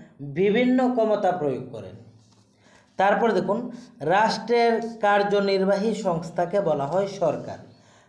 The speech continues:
তো very important, এই জায়গাটা মনে রাখবেন, রাষ্ট্রের কার্যনির্বাহী সংস্থাকে বলা হয় সরকার। তারপর আমাদের কাছে রয়েছে সরকার হলো এমন একটি যন্ত্র বা সংস্থা।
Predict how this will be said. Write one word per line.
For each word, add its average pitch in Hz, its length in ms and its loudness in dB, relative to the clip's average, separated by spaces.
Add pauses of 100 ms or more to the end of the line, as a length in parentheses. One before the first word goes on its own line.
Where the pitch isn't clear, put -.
(100)
তো 196 480 2
very 214 300 2
important, 208 480 0
এই 190 180 0
জায়গাটা 190 360 2
মনে 190 220 0
রাখবেন, 147 400 -2 (320)
রাষ্ট্রের 202 880 0
কার্যনির্বাহী 190 840 2
সংস্থাকে 180 800 -4 (380)
বলা 165 280 4
হয় 240 360 -2
সরকার। 127 500 -4 (1400)
তারপর 214 360 4
আমাদের 214 320 4
কাছে 196 240 0
রয়েছে 170 440 0 (1800)
সরকার 254 600 2
হলো 220 300 2
এমন 214 360 2
একটি 214 320 -2
যন্ত্র 196 720 0
বা 160 200 0
সংস্থা। 165 720 -4